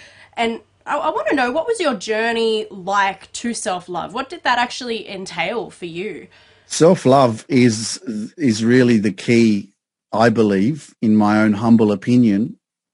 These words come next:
Speaker 2: is, is the key to, to success. You know, because again, it is a reflection of your own self-worth,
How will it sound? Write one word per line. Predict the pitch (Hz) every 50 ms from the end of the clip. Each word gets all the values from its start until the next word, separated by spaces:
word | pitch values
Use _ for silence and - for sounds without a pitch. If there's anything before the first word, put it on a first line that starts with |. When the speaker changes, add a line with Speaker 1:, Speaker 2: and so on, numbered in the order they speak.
| _ _ -
Speaker 2:
is, | 123 117 117 110 104 - - _ -
is | 123 120 110 107
the | 110 110
key | 101 - - 135 131 127 123 117 110
to, | - - - - 113 110 107 107 104 101 101 - _ _ _ _ - - _ _ _ _ -
to | - - 113
success. | - - 110 95 - - 107 90 78 - - - - _ _ _ _ _ _ _ _ _ _ _ _ _ _ _ _ _ _ -
You | - 107 -
know, | 107 104 107 117 - _ - 123
because | - 127 117 - - 127 113 -
again, | 120 110 - 135 139 147 131 117 110 113 - _
it | - 131 127 123
is | 127 117 120
a | 127 117
reflection | 117 110 104 - - 127 135 156 151 - - - 113 107 107 110 - -
of | - 110 110 107 98 -
your | 113 110 110 110 117 - -
own | 113 113 113 117 117 120 120 117 117 - -
self-worth, | - - - - 117 107 104 98 - - 107 107 110 107 107 - - - _ _